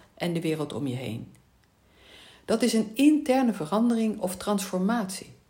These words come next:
Dat betekent dat er een ander, nieuw verhaal ontstaat over wie je bent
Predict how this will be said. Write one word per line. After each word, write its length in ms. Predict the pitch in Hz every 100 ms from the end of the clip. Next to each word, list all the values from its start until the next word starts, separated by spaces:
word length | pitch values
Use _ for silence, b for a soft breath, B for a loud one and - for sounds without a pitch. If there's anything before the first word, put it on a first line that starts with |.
| _ _ _ _ _ B B B B
Dat 200 | - -
betekent 720 | 180 - 202 254 359 381 -
dat 160 | 190 190
er 80 |
een 140 | 156 147 -
ander, 540 | 247 254 240 233 233 - -
nieuw 380 | 180 226 233
verhaal 400 | 196 175 226 233
ontstaat 640 | - 139 139 139 120 101 - _ _ _ _ _ -
over 200 | - 143
wie 140 | 147
je 120 | 139
bent 400 | 139 233 156 -